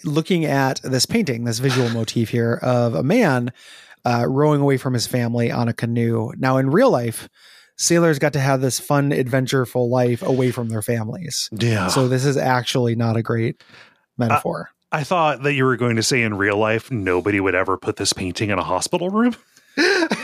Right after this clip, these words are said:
Speaker 1: Oh, it, it is, it is a pretty funny painting, but I've seen, I've seen stuff that, like, if you think about it too much, is weirdly dark.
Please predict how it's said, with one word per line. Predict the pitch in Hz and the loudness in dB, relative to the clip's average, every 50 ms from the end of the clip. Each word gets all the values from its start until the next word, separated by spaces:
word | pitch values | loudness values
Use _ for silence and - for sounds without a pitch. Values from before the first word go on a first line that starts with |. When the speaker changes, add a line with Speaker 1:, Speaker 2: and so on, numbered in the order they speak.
| 247 - | -4 0
Speaker 1:
Oh, | 254 269 240 | 2 2 4
it, | 202 254 | 4 2
it | 247 254 269 214 | 2 0 0 0
is, | 190 190 190 - | 0 0 0 2
it | 202 226 | 2 2
is | 269 277 240 | 2 2 0
a | 240 | 0
pretty | - - - 208 185 165 | -2 0 -2 0 0 0
funny | - - 151 147 139 131 | 0 0 0 2 0 0
painting, | 117 - 143 139 139 147 135 127 117 | 0 0 -2 0 0 0 -2 -2 0
but | 131 165 | 0 0
I've | 233 240 | 2 2
seen, | - 294 269 208 156 - | 2 0 0 0 0 0
I've | - 139 143 - | -2 -2 0 0
seen | - 143 127 120 | 0 0 0 0
stuff | 113 - 131 117 - | 0 0 0 -2 0
that, | - 131 123 | 0 -2 0
like, | 120 127 123 - | 0 -2 0 -2
if | 139 123 131 | -2 0 0
you | 127 | -2
think | - - 123 113 | 0 -2 -2 -2
about | 123 117 113 | -2 -2 -2
it | 117 127 | -2 -4
too | - - 127 | -2 -2 -2
much, | 123 117 113 - | -2 -2 -2 -2
is | 127 120 107 | -2 -2 -2
weirdly | 117 120 117 113 120 113 | -2 -4 -2 -2 -4 -4
dark. | - 120 113 117 - - - | -4 -4 -4 -4 -6 -8 -12